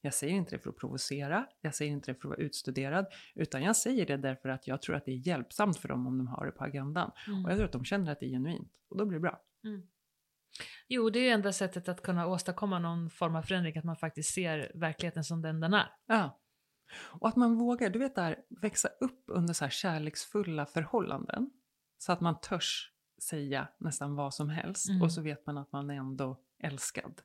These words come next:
Speaker 2: Mm.
Speaker 1: Eh, den tror jag jag har haft förmånen att växa upp med i-, både i min familj och bland mina vänner.
Speaker 2: Mm.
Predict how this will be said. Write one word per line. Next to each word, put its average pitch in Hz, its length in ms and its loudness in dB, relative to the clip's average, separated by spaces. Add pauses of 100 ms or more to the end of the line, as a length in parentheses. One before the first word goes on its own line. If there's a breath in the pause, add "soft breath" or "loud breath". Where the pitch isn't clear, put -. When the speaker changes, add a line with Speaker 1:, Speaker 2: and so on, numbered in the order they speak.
(120)
Speaker 2:
Mm. 190 160 2 (640 loud breath)
Speaker 1:
Eh, 135 440 -4 (300)
den 139 480 -2 (680)
tror 151 120 0
jag 135 260 0
jag 139 80 -2
har 135 80 -4
haft - 180 -8
förmånen 135 520 -2
att 131 120 -2
växa 135 220 -6
upp - 120 -10
med 131 260 -6 (120)
i-, 143 100 -4
både 139 220 -2
i - 20 -2
min 139 140 -4
familj 214 440 2
och 143 140 0
bland 139 180 -2
mina 135 220 -2
vänner. 147 460 -2
Speaker 2:
Mm. 190 300 4